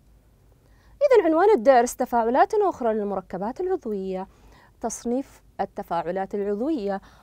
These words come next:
تفاعلات المركبات العضوية يجعل توقع نواتج التفاعلات أسهل، وهذه هي الفكرة الرئيسة. بالنسبة للأهداف، تصنيف تفاعلات المركبات العضوية إلى أحد الأنواع الخمسة الآتية: الاستبدال، الإضافة،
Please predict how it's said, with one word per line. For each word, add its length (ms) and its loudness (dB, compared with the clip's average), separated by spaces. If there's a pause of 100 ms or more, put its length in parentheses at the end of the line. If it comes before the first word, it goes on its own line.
(100)
تفاعلات 380 0
المركبات 400 -4
العضوية 380 -2
يجعل 540 0
توقع 540 -6
نواتج 460 -8
التفاعلات 560 -6
أسهل، 280 -6
وهذه 320 0
هي 240 2
الفكرة 480 -2 (420)
الرئيسة. 560 -6 (460)
بالنسبة 400 4
للأهداف، 600 6
تصنيف 380 2
تفاعلات 540 2
المركبات 580 0
العضوية 400 0
إلى 240 2
أحد 220 0
الأنواع 500 -2
الخمسة 420 0
الآتية: 760 0 (520)
الاستبدال، 1000 0 (380)
الإضافة، 760 4